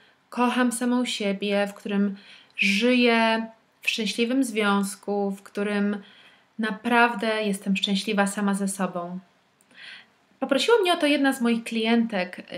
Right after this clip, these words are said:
i sądzę, że to będzie bardzo wartościowa treść dla, dla wszystkich z Was, którzy tak naprawdę uczą się tego, rozwijają tę umiejętność i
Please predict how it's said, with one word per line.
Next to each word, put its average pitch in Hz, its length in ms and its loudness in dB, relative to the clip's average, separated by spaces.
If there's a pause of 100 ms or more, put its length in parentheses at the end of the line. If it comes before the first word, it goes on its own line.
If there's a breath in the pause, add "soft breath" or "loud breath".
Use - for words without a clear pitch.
(120)
i 208 460 -4
sądzę, 254 300 0
że 233 100 0
to 226 100 -2
będzie 214 240 -2
bardzo 240 400 0
wartościowa 214 600 -4
treść 208 580 -6
dla, 190 420 0 (280 loud breath)
dla 208 120 -4
wszystkich 240 580 -2
z 196 80 -8
Was, 220 260 -2
którzy 214 400 -6
tak 220 140 -4
naprawdę 214 580 -2 (120)
uczą 294 400 -2
się 196 180 -6
tego, 190 320 -4
rozwijają 202 680 0
tę 196 100 -4
umiejętność 190 800 2
i 202 200 -6